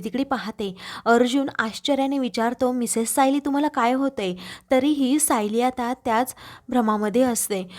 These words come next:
मग नंतर आता तो सायलीला म्हणतो, "अहो मिसेस सायली, नक्की काय झालंय?" सायली म्हणते, "काही नाही, जरा अस्वस्थ वाटतंय, थकल्यासारखं वाटतंय."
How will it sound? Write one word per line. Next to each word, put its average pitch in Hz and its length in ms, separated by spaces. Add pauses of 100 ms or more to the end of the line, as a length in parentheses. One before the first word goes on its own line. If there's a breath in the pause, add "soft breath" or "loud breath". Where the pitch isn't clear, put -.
(160 loud breath)
मग 262 200
नंतर 233 580
आता 247 200
तो 254 260 (340 loud breath)
सायलीला 240 440
म्हणतो, 262 280
"अहो 226 160
मिसेस 294 420
सायली, 220 320
नक्की 247 280
काय 294 340
झालंय?" 294 300 (100)
सायली 233 320
म्हणते, 262 200
"काही 240 300
नाही, 240 300
जरा 285 160 (100)
अस्वस्थ 240 440
वाटतंय, 233 420
थकल्यासारखं 233 600
वाटतंय." 190 400